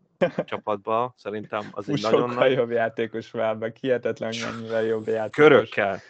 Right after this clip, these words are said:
Speaker 1: Tehát, hogy így
Speaker 2: Csak a
Speaker 1: egyszerűen
Speaker 2: sérülések.
Speaker 1: A Mopé az egy csempó játékos, az egyértelmű.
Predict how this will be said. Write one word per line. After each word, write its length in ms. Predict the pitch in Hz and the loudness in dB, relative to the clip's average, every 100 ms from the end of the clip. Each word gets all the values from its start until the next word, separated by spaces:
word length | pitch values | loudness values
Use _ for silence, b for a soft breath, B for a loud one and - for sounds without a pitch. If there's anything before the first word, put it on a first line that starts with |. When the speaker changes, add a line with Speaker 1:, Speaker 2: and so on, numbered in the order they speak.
| - | -4
Speaker 1:
Tehát, 220 | 117 123 | 0 2
hogy 200 | 151 131 | 2 -2
így 220 | 190 180 | -2 -4
Speaker 2:
Csak 120 | 170 123 | 0 0
a 40 | |
Speaker 1:
egyszerűen 320 | 123 160 151 | 2 4 6
Speaker 2:
sérülések. 580 | 143 110 - - - _ _ _ - | 4 0 -6 -8 -12 _ _ _ -4
Speaker 1:
A 140 | 113 | -2
Mopé 300 | 135 139 147 | 0 2 2
az 140 | 110 | 2
egy 60 | 113 | -2
csempó 360 | - 113 107 104 | -4 -4 -4 -4
játékos, 500 | 98 95 98 101 - | -4 -6 -14 -16 -12
az 80 | |
egyértelmű. 680 | 107 101 104 - 104 104 110 | -12 -10 -12 -12 -14 -10 -12